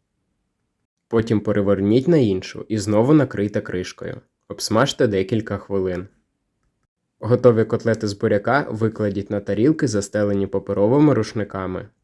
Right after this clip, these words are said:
Дайте їм охолонути, опісля скуштуйте. Готуйте та отримуйте задоволення від процесу.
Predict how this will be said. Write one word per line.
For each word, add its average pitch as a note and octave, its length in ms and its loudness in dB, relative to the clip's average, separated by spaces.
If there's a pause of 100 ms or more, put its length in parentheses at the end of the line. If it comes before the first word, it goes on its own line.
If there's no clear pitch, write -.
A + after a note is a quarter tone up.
(320)
Дайте C3 320 2
їм C#3 160 6
охолонути, G2+ 640 -2
опісля A2+ 640 0
скуштуйте. - 680 -4 (200)
Готуйте A2+ 680 2
та G2+ 140 -2
отримуйте E3+ 500 4
задоволення A2 680 2
від F2+ 160 -10
процесу. - 540 -10